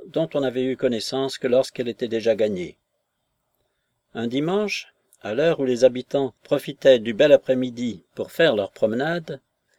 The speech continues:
ils avaient appris tout d'un coup par les journaux le grand succès des Alliés et le danger qu'ils venaient de courir.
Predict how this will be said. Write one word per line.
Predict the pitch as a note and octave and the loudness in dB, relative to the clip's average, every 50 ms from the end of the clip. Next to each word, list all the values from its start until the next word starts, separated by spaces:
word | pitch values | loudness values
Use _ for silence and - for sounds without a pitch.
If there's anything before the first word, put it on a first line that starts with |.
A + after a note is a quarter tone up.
| _ _ _ _ _ - | _ _ _ _ _ -4
ils | C3+ D#3+ E3 F3+ | -2 0 4 4
avaient | F3 F3 D#3+ - | 4 4 2 2
appris | E3 D3 - - C3 A2 | 0 0 -2 -4 -8 -6
tout | - - D#3+ | -4 -2 -2
d'un | C#3+ B2 A2 | 0 0 -2
coup | G2+ _ - D3+ E3+ E3+ | -4 _ -8 -8 -8 -4
par | - - G2 G2 | 0 0 2 2
les | G2 G2 | 0 -2
journaux | G2+ A2+ A2+ A#2+ B2 B2+ C#3+ D#3 E3+ F3 - _ - | -4 -4 -4 -4 -2 -2 -2 -4 -4 -8 -12 _ -14
le | - G#2+ G#2+ | -10 -10 -8
grand | G2+ G#2+ A2+ D3+ D#3+ | -6 -4 -4 -4 -2
succès | C#3+ - C#3 C3 - - C#3 C3 | -4 -4 -8 -6 -4 -2 -2 0
des | A#2 G#2+ G#2 F#2+ | 0 -2 -2 0
Alliés | G#2+ G#2 G#2 G#2+ A#2+ B2+ C#3 D#3 - _ _ _ _ _ _ _ _ _ _ - | -2 -2 -2 -2 -4 -4 -4 -4 -8 _ _ _ _ _ _ _ _ _ _ -4
et | D3 D#3+ | -2 0
le | D#3 C#3 | 0 0
danger | A#2 A2+ A#2 A#2+ A2 A2 A#2+ A#2+ A#2 | 0 0 -2 -2 -2 -4 -4 -4 -4
qu'ils | - B2+ G#2+ | -6 -8 -4
venaient | G2+ A2+ A2+ A2 G#2+ | -2 -2 -2 -2 -2
de | G#2+ G2 | -4 -6
courir. | - - A#2 F#2 G2+ G2 F2+ E2+ D#2 - _ _ | -8 -8 -6 -4 -4 -6 -6 -8 -12 -16 _ _